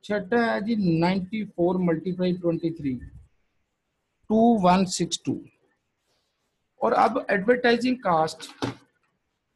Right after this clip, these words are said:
Advertisement पे उसने कहा था नाइन हंड्रेड लगेगा, thirty price होगी। यहाँ पे क्योंकि thirty, thirty price है तो नाइन हंड्रेड थाउजेंड, नाइन हंड्रेड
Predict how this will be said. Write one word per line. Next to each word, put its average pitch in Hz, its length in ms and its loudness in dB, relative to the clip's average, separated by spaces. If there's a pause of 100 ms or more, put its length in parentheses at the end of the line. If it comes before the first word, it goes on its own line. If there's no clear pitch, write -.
(680)
Advertisement 233 760 0
पे 254 60 4
उसने 240 280 0
कहा 240 120 2
था 247 140 0
नाइन 202 400 2
हंड्रेड 214 320 0
लगेगा, 214 520 0
thirty 170 480 -2
price 147 360 -2
होगी। - 300 -10 (500)
यहाँ 185 340 2
पे 240 80 0
क्योंकि 226 280 -6
thirty, 180 460 -2
thirty 175 420 0
price 202 360 0
है 214 80 2
तो 208 160 -4
नाइन 165 640 4
हंड्रेड 156 440 2 (100)
थाउजेंड, 160 340 2 (960)
नाइन 175 520 4
हंड्रेड 160 400 2